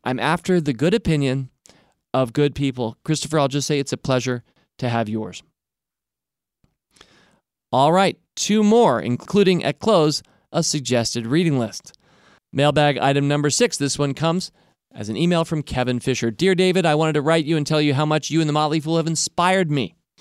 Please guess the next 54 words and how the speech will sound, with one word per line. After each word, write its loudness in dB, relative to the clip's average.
I -6
first -2
came 0
across 0
the -2
Motley 2
Fool 0
in 0
two -4
thousand 0
fifteen -6
when -2
I 2
wanted 2
to 0
get 0
into 0
stocks -2
but -4
had -2
no 0
idea 0
how -2
to -2
start. 2
I -4
did 0
a 4
Google 2
search -2
of -4
something -2
along 0
the 0
lines 0
of, -2
quote, -2
'best -2
stocks -2
to -6
buy 0
in -6
two -8
thousand -2
fifteen.'" -4
I'm -12
gonna -8
pause -2
this -4
read -6
for -8
a -6
quick -8
sec. -4